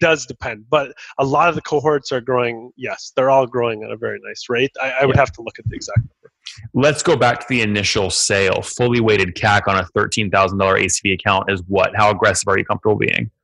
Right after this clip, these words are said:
Speaker 1: Yeah, it's, it's interesting. Uh, getting the average is hard because we do have these massive deals and so on.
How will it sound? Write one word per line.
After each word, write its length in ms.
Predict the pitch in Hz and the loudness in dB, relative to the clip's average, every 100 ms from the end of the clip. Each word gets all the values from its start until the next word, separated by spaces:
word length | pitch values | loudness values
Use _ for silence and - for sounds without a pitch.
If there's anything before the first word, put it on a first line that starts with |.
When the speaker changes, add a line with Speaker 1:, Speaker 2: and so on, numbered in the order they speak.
| _ _ | _ _
Speaker 1:
Yeah, 280 | - 180 247 | -8 0 2
it's, 400 | 220 180 202 160 | 2 0 -4 -6
it's 240 | 196 196 - | -6 -4 -2
interesting. 760 | 226 - 202 - 165 156 156 147 | -2 -2 0 0 0 -2 -10 -16
Uh, 120 | 147 165 | -14 -16
getting 380 | 147 196 254 240 | -2 -2 -2 -6
the 220 | 175 156 | -8 -8
average 440 | 131 147 170 196 170 | 0 0 2 -2 -2
is 140 | 139 | -4
hard 380 | - - 180 180 | -4 -2 -2 -2
because 260 | 170 160 143 | -4 -6 -4
we 140 | 143 | -4
do 140 | 135 | 0
have 180 | 160 160 | 0 0
these 180 | 147 120 | -2 -6
massive 460 | 120 120 - 165 156 | -4 -4 -4 -8 -2
deals 260 | 175 185 | 0 0
and 100 | 165 | -2
so 180 | 170 | -2
on. 60 | 196 | 0